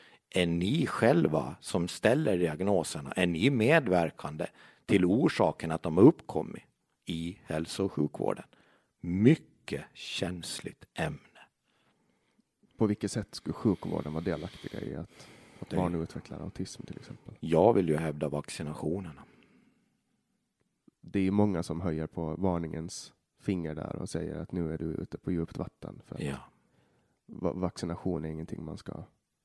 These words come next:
Speaker 1: Det är ett
Speaker 2: kritisera.
Speaker 1: okritiserbart ämne idag.
Speaker 2: Ja, det är det.
Speaker 1: Det
Speaker 2: Det var
Speaker 1: går
Speaker 2: jag
Speaker 1: inte. Det är, det är fundamentet, det är grundpelaren i hälso- och sjukvården. Det, det,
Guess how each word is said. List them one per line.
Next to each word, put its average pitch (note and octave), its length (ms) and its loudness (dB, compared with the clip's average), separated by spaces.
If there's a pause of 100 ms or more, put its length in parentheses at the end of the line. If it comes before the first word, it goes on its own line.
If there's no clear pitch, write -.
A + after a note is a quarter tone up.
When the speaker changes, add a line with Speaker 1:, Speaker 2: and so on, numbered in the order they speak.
(220)
Speaker 1:
Det F2+ 120 2
är E2+ 60 4
ett F2 100 0
Speaker 2:
kritisera. D#2+ 340 -4
Speaker 1:
okritiserbart D#2+ 1160 2
ämne C#2+ 340 -10
idag. C2+ 220 -18 (1300)
Speaker 2:
Ja, E2+ 160 -4
det - 60 -10
är - 60 -10
det. - 100 -14 (440)
Speaker 1:
Det E2+ 180 0
Speaker 2:
Det E2+ 80 2
var F2+ 60 2
Speaker 1:
går F2 260 8
Speaker 2:
jag F2 60 8
Speaker 1:
inte. F2 380 0
Det E2+ 380 2
är, F2 140 2 (1000)
det F#2 160 6
är F#2 80 8
fundamentet, F#2+ 1080 6
det F2 100 2
är F2+ 160 6
grundpelaren E2+ 920 2
i D2 40 -8
hälso- D#2+ 420 -4
och C#2+ 60 -4
sjukvården. D#2 840 -4 (600)
Det, F2 420 -8
det, E2+ 220 -6